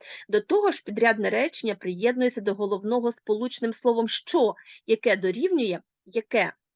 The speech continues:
І тут підрядне речення слід вважати означальним. Учений висловив припущення. Яке саме припущення? Яке зацікавило всіх присутніх? Або ж ми можемо сказати,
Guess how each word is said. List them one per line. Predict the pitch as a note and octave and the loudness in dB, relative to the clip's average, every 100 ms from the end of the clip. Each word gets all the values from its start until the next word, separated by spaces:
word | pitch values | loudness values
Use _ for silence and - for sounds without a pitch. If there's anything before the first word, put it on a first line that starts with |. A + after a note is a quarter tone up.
| - | -10
І | A3+ | 0
тут | G#4+ - | 2 2
підрядне | B3 A3 A3+ G#3+ F#3+ | -4 0 0 0 -2
речення | G3 G#3+ E4 E4+ | -4 -4 -4 -6
слід | - B3 - | -6 -10 -4
вважати | G3+ A#3+ B3+ C4 | -2 0 0 -2
означальним. | - A#3+ C#4 - A#3 F3+ E3+ D#3+ _ _ - - - | -2 -4 -4 0 2 2 0 -6 _ _ -20 -20 -6
Учений | C#4 - A4 A#4+ A4 | -4 0 2 6 4
висловив | E4+ G#4 G#4 F4+ F#4+ F4+ | 6 4 4 0 0 0
припущення. | F4 G4 - F#4 - - A3 F#3+ - - | 0 2 6 6 6 0 2 2 -4 -6
Яке | G3 A3 - A#4+ | -2 -2 2 0
саме | - E4 C#4 G#3+ | 2 2 4 4
припущення? | G#3+ A#3 A#3+ A#3 A3 - F#3+ F3 E3+ E3 _ _ - - | 2 -6 -6 -4 -4 -4 -4 -2 -4 -6 _ _ -20 -10
Яке | F#3+ A3+ - E4+ A#4 | 2 2 2 2 4
зацікавило | C4 A3 G3 G3 A3+ A#3+ B3 G#3+ | 4 2 -2 -6 -4 0 2 2
всіх | G3+ - A3 | -2 -8 -8
присутніх? | - G#3+ A3 - G#3+ - E3+ - - - | 0 0 0 -4 -6 -6 -12 -14 -10 0
Або | A#3 D#4+ | 2 4
ж | A#4 B3+ | 2 2
ми | |
можемо | G#3+ A3+ B3 B3+ C4+ | 0 0 -2 -2 -4
сказати, | - F4+ D#4+ A#3+ F3+ - | -4 -4 0 0 0 -6